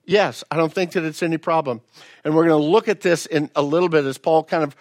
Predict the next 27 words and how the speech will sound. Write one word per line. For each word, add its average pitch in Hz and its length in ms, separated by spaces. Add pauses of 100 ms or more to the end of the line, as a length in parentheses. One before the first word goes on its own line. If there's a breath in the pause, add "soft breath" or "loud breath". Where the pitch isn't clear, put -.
(200 soft breath)
wraps - 440
this 156 320 (140)
whole 170 320
thing 156 360
up. 139 200 (680 soft breath)
He's 190 160
speaking 262 460
about 160 320
within 185 380
that 220 240
culture 156 460 (120)
at 151 160
that 202 240
time, 139 460 (280 soft breath)
there 180 120
was 165 160
a 147 80
definite 135 1000
difference 165 560
that 156 180
was 135 200
going 151 420
on 127 400 (380 loud breath)
in, 147 340
again, 143 400
how, 160 640 (260 soft breath)
uh, 139 320